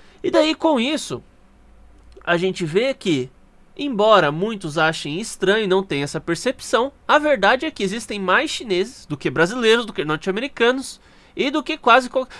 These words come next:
só, só tem menos chinês do que indiano. Indiano é o maior povo do mundo, é a maior população mundial. A segunda maior são os chineses.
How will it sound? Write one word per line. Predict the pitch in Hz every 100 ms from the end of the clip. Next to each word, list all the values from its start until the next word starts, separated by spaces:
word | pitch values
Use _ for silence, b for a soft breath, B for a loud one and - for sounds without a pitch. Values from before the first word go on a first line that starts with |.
| B
só, | 240 -
só | 233
tem | 262 320
menos | 277 277 277
chinês | 247 254 302
do |
que | 294 302
indiano. | 302 254 185 139 - -
Indiano | 175 202 233 247
é |
o |
maior | 220 226
povo | 254 233 196
do | 180
mundo, | 156 226
é | 233
a |
maior | 208
população | 196 190 196 185 160
mundial. | 170 185 214 - B B
A | 233
segunda | - 269 233 269
maior | 269 226 214 262 b b
são | - 254
os | 285
chineses. | - 330 277 185 139 -